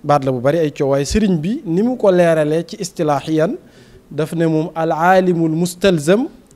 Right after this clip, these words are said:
al aamilu bi ilmihi xaqiqatan wifqal kitaab wa sunna. Mooy borom xam-xam bi nga xam ne xam-xam bi dafa tënku ci alquran ak sunna,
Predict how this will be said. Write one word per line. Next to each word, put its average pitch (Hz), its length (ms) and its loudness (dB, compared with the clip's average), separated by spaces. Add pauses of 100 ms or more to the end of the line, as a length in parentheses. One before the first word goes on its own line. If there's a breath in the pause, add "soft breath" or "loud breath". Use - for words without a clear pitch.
al 165 180 -2
aamilu 160 520 0
bi 147 160 -2
ilmihi 151 680 -2
xaqiqatan 185 760 -4 (180)
wifqal 180 340 -4
kitaab 147 320 -6
wa 123 60 -8
sunna. 123 320 -10 (500 loud breath)
Mooy 139 220 -2
borom 151 360 0
xam-xam 147 480 -6
bi 170 100 -2
nga 202 120 0
xam 151 280 -2
ne 139 200 -4 (720 loud breath)
xam-xam 175 400 -2
bi 147 100 -2
dafa 156 220 -6
tënku 233 480 -2
ci - 60 -6
alquran 175 480 -4
ak 147 100 -8
sunna, 175 460 0